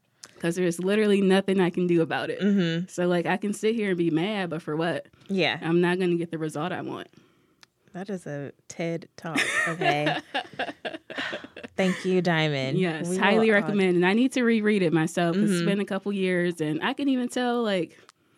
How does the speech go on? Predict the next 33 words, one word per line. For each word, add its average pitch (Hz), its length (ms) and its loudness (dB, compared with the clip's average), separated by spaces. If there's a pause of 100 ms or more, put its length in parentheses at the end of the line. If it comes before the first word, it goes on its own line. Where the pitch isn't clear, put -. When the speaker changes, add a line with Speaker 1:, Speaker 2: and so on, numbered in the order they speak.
(160)
Speaker 1:
why 269 320 0
I 254 160 0
just 214 220 -6
feel 196 260 -2
some 156 180 -8
kind 139 200 -8
of - 80 -10
way 92 160 -8
sometimes. - 400 -6
Speaker 2:
Yeah. 180 460 6 (120)
Speaker 1:
Like, 175 220 -4
I 208 80 -2
need 220 180 0
a, 180 180 -2
a - 60 -8
reminder 147 640 -2
Speaker 2:
Mm-hmm. 208 240 2
Speaker 1:
about, 175 300 0
like, 147 300 -6 (840)
why 175 200 -2
I 165 40 -2
don't 156 160 -6
have 131 140 -10
to - 60 -20
feel 143 200 -10
that 110 160 -8
way. - 160 -10
Speaker 2:
Right. 131 340 -2 (1120)
Oh, 202 200 -8
child. 180 480 -18 (180)
Okay. 156 540 -6 (160)
Speaker 1:
<laughs> - 120 -20
Speaker 2:
Next 214 720 0